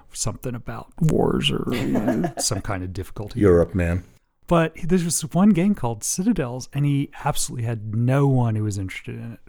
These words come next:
Speaker 1: been turned down so much, even by Hans im Glück that picked it up. So he sent it to me, I translated it, printed out a really ratty set of cards.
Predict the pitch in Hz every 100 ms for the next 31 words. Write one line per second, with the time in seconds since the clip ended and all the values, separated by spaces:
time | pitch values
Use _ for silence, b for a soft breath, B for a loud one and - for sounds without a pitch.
0 | - - 90 98 - 123 120 113 107 110
1 | 107 107 92 87 - 135 151 185 170 151
2 | 147 123 131 113 101 143 143 - _ -
3 | - 113 - 104 120 - _ _ - 160
4 | 139 175 196 - 156 147 143 135 131 -
5 | 123 - - 131 127 123 127 117 110 107
6 | 104 101 - - 143 131 117 110 107 101
7 | 143 180 143 131 117 107 92 95 104 110
8 | 113 120 - 107 101 - 104 101 101 -